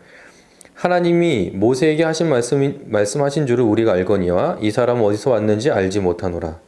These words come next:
그 사람이 대답하여 이르되, "이상하다. 이 사람이 내게, 내 눈을 뜨게 하였으되 당신들은 그가 어디서 왔는지 알지 못하는도다.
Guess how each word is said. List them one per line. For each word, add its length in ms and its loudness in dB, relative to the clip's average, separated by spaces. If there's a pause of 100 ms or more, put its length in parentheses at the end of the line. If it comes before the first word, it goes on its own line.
(460)
그 100 2
사람이 300 2
대답하여 520 2
이르되, 280 2
"이상하다. 600 0
이 160 2
사람이 380 0
내게, 540 0
내 220 -2
눈을 260 2
뜨게 200 0
하였으되 280 0
당신들은 560 -2
그가 160 0
어디서 400 0
왔는지 540 0
알지 300 0
못하는도다. 680 -2